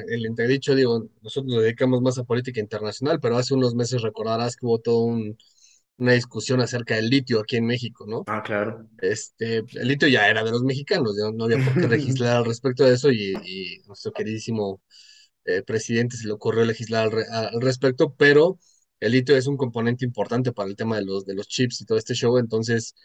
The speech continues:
Speaker 1: si, si es bien manejado, podría ser un punto clave para un, como una, una clave de negociación ahí con los, con los estadounidenses para un tema de política de importación y exportación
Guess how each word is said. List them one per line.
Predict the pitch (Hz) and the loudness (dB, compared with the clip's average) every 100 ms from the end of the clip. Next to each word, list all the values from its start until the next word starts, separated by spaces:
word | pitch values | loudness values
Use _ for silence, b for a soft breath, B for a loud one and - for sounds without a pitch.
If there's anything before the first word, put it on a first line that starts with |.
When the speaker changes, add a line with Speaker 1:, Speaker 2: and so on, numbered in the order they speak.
| _ _ _ _ _ _ _ - | _ _ _ _ _ _ _ -12
Speaker 1:
si, | - 143 131 - | 2 4 4 -2
si | - 147 | 0 4
es | 175 165 | 4 6
bien | 190 | 4
manejado, | 185 147 123 127 151 170 | 4 2 2 2 2 2
podría | 127 123 131 | 2 2 2
ser | 127 135 | 2 0
un | 127 | 0
punto | 131 131 123 | -2 -4 -2
clave | 120 120 117 | 2 4 4
para | 107 107 104 | 2 -4 -4
un, | 95 107 110 104 117 | -6 -8 -10 -10 -10
como | 113 120 | -4 2
una, | 131 123 117 113 - | 4 4 2 -2 -6
una | 131 120 | -4 0
clave | 131 127 120 | 2 4 4
de | 113 107 | 4 2
negociación | 110 107 107 107 - 123 120 | 0 -2 -2 -2 0 0 2
ahí | 110 113 | 0 -2
con | 107 98 | -4 -4
los, | 95 - - _ _ | -6 -12 -18 _ _
con | 117 | -8
los | 110 - | -8 -8
estadounidenses | - 113 113 113 117 131 | -6 -4 0 0 0 -2
para | 123 107 | -2 -4
un | 113 | -2
tema | 117 113 | -2 -2
de | 101 | -4
política | - 107 113 104 | -6 -8 -4 -4
de | |
importación | 98 - 104 107 - 113 | -4 -6 -8 -8 -6 -6
y | |
exportación | 104 95 - - 107 104 | -6 -12 -16 -10 -10 -10